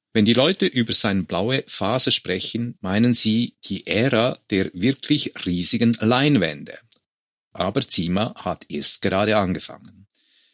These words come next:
Es ist eine gigantische blaue Leinwand zu sehen neben einem Mond. Einige Satelliten färben die Meteoriten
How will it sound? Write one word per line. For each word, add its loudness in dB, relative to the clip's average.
Es 4
ist 2
eine 4
gigantische 0
blaue 4
Leinwand 4
zu 0
sehen 2
neben -2
einem 2
Mond. 2
Einige 4
Satelliten 2
färben 2
die 0
Meteoriten 0